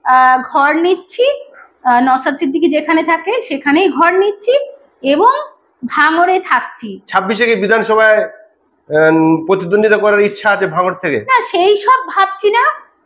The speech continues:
Speaker 1: আহ, তো ভাঙড়ে থাকবো, দরকারে ভাঙড়ে জমি কিনে বাড়িও বানাবো, আহ, ভাঙড়েই থাকবো। কারণ, আহ, মানে ভাঙড় নিয়ে এত অসুবিধা, যখন ফুরফুরায় নিয়ে যাচ্ছে না,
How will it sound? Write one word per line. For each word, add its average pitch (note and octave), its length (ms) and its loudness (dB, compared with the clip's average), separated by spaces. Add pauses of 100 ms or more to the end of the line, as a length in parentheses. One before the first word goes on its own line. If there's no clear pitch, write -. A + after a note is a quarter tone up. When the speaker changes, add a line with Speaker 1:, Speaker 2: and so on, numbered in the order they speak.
(120)
Speaker 1:
আহ, C4+ 640 2 (160)
তো E4+ 120 -2 (680)
ভাঙড়ে C#4 480 0
থাকবো, G4 680 0
দরকারে D4 380 0
ভাঙড়ে D#4+ 400 -2
জমি C4+ 280 0
কিনে E4 300 0
বাড়িও C#4+ 460 2
বানাবো, G#4 640 0 (220)
আহ, B3 360 2
ভাঙড়েই D4 460 0
থাকবো। G#3 360 -4
কারণ, D4 420 2
আহ, A3+ 420 2 (320)
মানে B3 220 0
ভাঙড় D4+ 440 2
নিয়ে G4 200 2
এত F4+ 240 0
অসুবিধা, E4+ 760 0 (280)
যখন E4+ 280 2
ফুরফুরায় E4+ 480 2
নিয়ে G4 240 0
যাচ্ছে G4+ 360 -2
না, F#4 220 -2